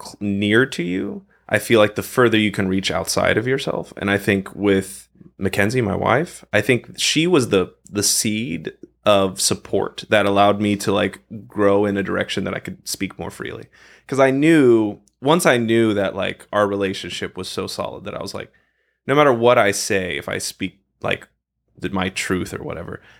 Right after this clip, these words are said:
um, she's gonna be there. And I, and as long as I know, like, the cornerstones of what make my life valuable to me are protected, I felt like it would be wrong of me to not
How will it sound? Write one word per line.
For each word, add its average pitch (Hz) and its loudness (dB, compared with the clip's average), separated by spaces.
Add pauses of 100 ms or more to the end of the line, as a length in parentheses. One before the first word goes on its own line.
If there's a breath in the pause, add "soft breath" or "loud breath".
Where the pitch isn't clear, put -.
(200 soft breath)
um, 95 2
she's 127 2
gonna 101 0
be 90 -4
there. - -12 (420)
And 117 6
I, 120 6
and 120 4
as 123 4
long 156 4
as 190 2
I 147 4
know, 143 6
like, 120 4
the 110 2
cornerstones 143 2
of 104 0
what 107 0
make 101 -2
my 98 -4
life 95 -2
valuable 98 -2
to - -12
me - -14 (240)
are 95 -2
protected, - -6 (800)
I 107 6
felt 107 4
like 98 2
it 117 6
would 104 0
be 110 0
wrong 113 4
of 107 0
me 101 0
to 101 -2
not 92 -4